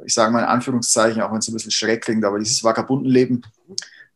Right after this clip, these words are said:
das, äh, mit Familie ist es halt auch immer so eine Sache. Ja, das, das muss man mögen,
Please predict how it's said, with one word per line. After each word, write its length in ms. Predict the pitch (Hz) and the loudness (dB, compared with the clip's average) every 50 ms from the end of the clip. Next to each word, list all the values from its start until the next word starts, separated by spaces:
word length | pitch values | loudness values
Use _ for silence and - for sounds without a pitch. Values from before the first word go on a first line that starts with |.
| _ - | _ -2
das, 340 | 120 120 110 - - - - | 0 0 2 4 4 2 2
äh, 360 | - - 107 107 110 110 104 | 0 0 0 2 2 2 2
mit 140 | 98 123 120 | 0 -2 -2
Familie 440 | - - 117 113 123 127 131 127 123 | 0 0 2 4 4 4 6 4 4
ist 140 | 117 - - | 4 2 0
es 80 | - | 0
halt 140 | - 113 107 | 0 0 0
auch 120 | 104 101 - | -2 -2 -4
immer 200 | 113 113 110 101 | -4 -4 -4 -2
so 60 | 107 | -4
eine 120 | 101 90 | -4 -4
Sache. 320 | - - 95 - - 90 87 | -4 -4 -6 -8 -10 -10 -8
Ja, 100 | 87 92 | -8 -8
das, 200 | 95 92 - - | -8 -10 -12 -12
das 160 | - - - | -10 -8 -6
muss 160 | 123 - - | -6 -6 -6
man 140 | 107 95 95 | -4 -4 -4
mögen, 380 | 98 104 113 110 110 104 107 | -4 -2 -2 -2 -4 -6 -8